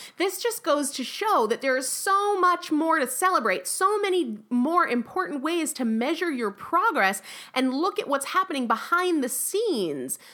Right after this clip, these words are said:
not just the number on the scale. Let's get away from the number on the scale. We can use it in combination with other factors, but let's really tune in to these non-scale victories and stop for a second to celebrate the amazing, amazing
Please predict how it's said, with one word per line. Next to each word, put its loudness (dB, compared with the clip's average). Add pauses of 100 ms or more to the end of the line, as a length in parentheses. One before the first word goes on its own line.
(120)
not 2
just -4
the -2
number 2
on 2
the 0
scale. -2
Let's -4 (120)
get 0
away 0
from 0
the 0
number 2
on 0
the -2
scale. -2
We -4
can -2
use 0
it 0
in -2
combination 0
with 0
other -2
factors, 0 (320)
but 0
let's -2
really 0 (280)
tune 0
in 0
to -2
these -4
non-scale 0
victories -4
and -2
stop 0
for 0
a 0
second -4
to -12
celebrate -2 (260)
the -2
amazing, 0 (100)
amazing 0